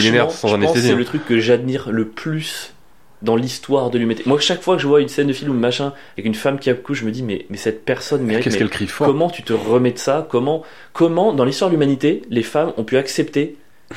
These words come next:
Speaker 2: d'avoir un deuxième enfant après le premier, en fait ? Alors, souvent, bon, t'es marié, t'avais pas le choix, pression sociale, mais il y a des gens qui font ça sans péridurale,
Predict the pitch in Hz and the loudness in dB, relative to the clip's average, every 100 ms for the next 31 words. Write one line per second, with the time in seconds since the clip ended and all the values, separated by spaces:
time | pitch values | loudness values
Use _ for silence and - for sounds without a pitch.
0 | - - - - - - - - 120 139 | -12 -12 -20 -20 -20 -20 -20 -16 -2 0
1 | 139 123 110 151 156 151 147 135 135 143 | 2 -2 4 4 4 4 4 2 0 -2
2 | - - 110 - 131 135 135 101 - - | -2 -2 -4 0 0 2 0 -2 -4 0
3 | 113 - - 120 131 208 98 98 95 95 | 0 0 -4 -4 -4 -2 -4 -2 -2 0
4 | 123 90 82 - 120 - 104 107 123 170 | 0 0 -2 -2 -2 -4 -8 -8 -2 0
5 | 110 - - - - - - 131 127 120 | 0 -4 -16 -20 -20 -14 -2 0 2 0
6 | 123 165 220 - - - 123 131 131 151 | 2 0 -2 -12 -20 -18 -8 -6 -2 -2
7 | 139 123 - - 220 208 156 143 135 127 | -2 -4 -6 -2 -2 0 -4 -2 -2 -4
8 | 185 | -8